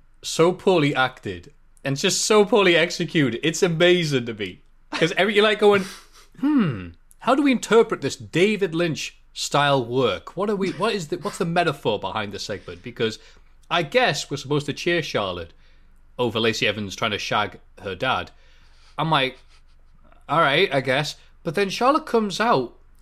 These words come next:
ear to ear grin. I, "Oh, you too." And she just looks like a rotten individual,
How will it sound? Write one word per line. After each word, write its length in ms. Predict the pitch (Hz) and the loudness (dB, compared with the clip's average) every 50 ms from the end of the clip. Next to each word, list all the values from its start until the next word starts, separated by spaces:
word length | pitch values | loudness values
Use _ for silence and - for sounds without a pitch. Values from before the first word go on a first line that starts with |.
| - - - - - - - - - - | -20 -20 -20 -20 -20 -20 -20 -20 -14 -4
ear 280 | 208 285 311 339 311 | 2 2 4 4 2
to 200 | - - 233 185 233 | 2 0 -2 0 2
ear 180 | 262 262 240 | 2 2 2
grin. 640 | 170 - 156 170 226 247 226 147 107 98 98 113 - - - - - | 0 -2 2 4 4 6 6 4 2 -2 -8 -14 -16 -18 -20 -12 -8
I, 220 | 117 107 101 - - - - - - - - - - - - - | -8 -8 -8 -8 -14 -20 -20 -20 -20 -20 -20 -20 -20 -20 -6 0
"Oh, 400 | 135 165 175 170 165 160 160 156 | 2 2 4 4 6 6 6 6
you 360 | 151 143 143 156 160 160 151 | 4 4 4 4 4 4 2
too." 720 | 151 - - 160 170 165 160 160 156 156 156 151 147 143 - - - - - | 0 0 2 4 4 6 6 6 4 4 4 2 0 -2 -4 -14 -20 -6 -2
And 240 | 147 170 175 165 | -2 0 0 -2
she 120 | 147 - 208 | -4 -4 -4
just 240 | 254 262 - - 190 | -4 -4 -4 0 0
looks 260 | 226 247 - - - | 0 0 -2 -4 0
like 260 | 190 175 160 147 143 - | 0 2 0 0 -2 -2
a 100 | 135 135 | -2 -2
rotten 540 | 131 131 160 190 202 - 156 160 151 147 143 | 0 2 2 2 2 2 0 -4 -6 -6 -6
individual, 760 | 147 156 156 147 131 143 175 190 185 - 107 98 90 - - | -6 -4 -4 -4 -2 -2 -4 -4 -4 -8 -8 -8 -10 -12 -16